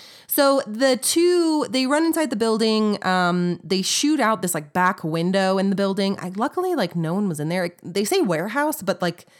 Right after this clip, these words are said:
the footage, again, it kinda makes it seem like it's an office building, but whatever. They shoot out this back window in the building to escape, and they ended up climbing this fence and ran into this nearby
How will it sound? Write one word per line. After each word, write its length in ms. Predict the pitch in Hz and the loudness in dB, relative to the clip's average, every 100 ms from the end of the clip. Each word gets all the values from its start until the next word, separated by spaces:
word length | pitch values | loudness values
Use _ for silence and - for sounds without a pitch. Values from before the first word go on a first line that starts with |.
| _ _ _ | _ _ _
the 100 | - | -8
footage, 300 | 185 359 349 | -2 0 0
again, 240 | 233 226 220 | 0 0 -2
it 100 | 139 | -2
kinda 200 | 269 277 | -2 0
makes 240 | 190 190 | 0 -2
it 80 | - | -4
seem 120 | 190 | -2
like 120 | 190 | -2
it's 100 | 151 | -4
an 60 | 139 | -4
office 260 | 143 - 220 | -4 -4 -6
building, 380 | 208 208 214 | -4 -2 -2
but 280 | 190 139 - - _ - _ | -2 -4 -6 -14 _ -20 _
whatever. 500 | 147 156 156 165 180 - - - - | -4 -2 0 -2 -4 -10 -20 -20 -4
They 200 | 202 240 | 0 2
shoot 340 | 220 - 277 285 | 0 -2 -2 2
out 280 | 214 220 196 | 2 2 0
this 120 | 196 | -2
back 320 | - 190 196 | 0 0 0
window 380 | 190 190 196 190 | -2 0 0 0
in 80 | 175 | 0
the 60 | |
building 420 | 160 185 180 185 190 | 0 0 0 -2 -2
to 120 | 175 | -4
escape, 560 | 151 - 220 208 202 - | -4 -2 0 0 -2 -4
and 280 | 180 170 170 | -2 0 0
they 240 | 160 160 | 0 -2
ended 280 | 160 220 214 | -2 -2 0
up 100 | 202 | -2
climbing 400 | - - 208 190 | -2 -2 0 0
this 220 | 160 - | -2 -4
fence 500 | - - 254 254 247 | -4 0 0 0 0
and 160 | 185 160 | -2 -2
ran 240 | 185 202 | 0 2
into 300 | 202 190 - | 2 0 -2
this 180 | 156 147 | -4 -4
nearby 440 | 170 156 71 - | -4 -4 -4 -6